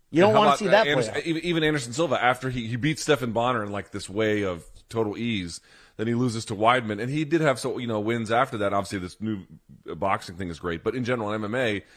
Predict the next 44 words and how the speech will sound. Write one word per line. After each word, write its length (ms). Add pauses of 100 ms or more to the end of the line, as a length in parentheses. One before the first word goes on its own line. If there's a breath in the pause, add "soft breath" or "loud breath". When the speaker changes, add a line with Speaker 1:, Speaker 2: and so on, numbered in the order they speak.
(340 soft breath)
Speaker 2:
mean, 120
that 140
was 140
it. 180
Like, 140
he 100
went 180
from 180
beating 340
Bonner 340
with, 160
like, 160
the 80
most 420
incredible, 880
uh, 140
display 340
of 80
skill 340
to 100
just 200
the 80
slow 800 (380 soft breath)
over, 260
well, 160
actually 220
not 160
slow, 300
but 140
overnight 560
and 140
then 220
continued 680
decline. 520
Like, 120
it 100
can 120
happen 300
that 140
way. 180 (460 soft breath)
But 120
that, 140
I 20
mean, 240